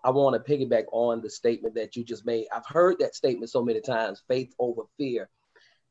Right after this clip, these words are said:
And I think what's happened a lot of times, people have put more of the emphasis on, um, faith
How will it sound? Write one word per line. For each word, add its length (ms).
And 100
I 60
think 180
what's 140
happened 320
a 40
lot 240
of 80
times, 320
people 360
have 300
put 160
more 280
of 80
the 160
emphasis 420
on, 540
um, 300
faith 440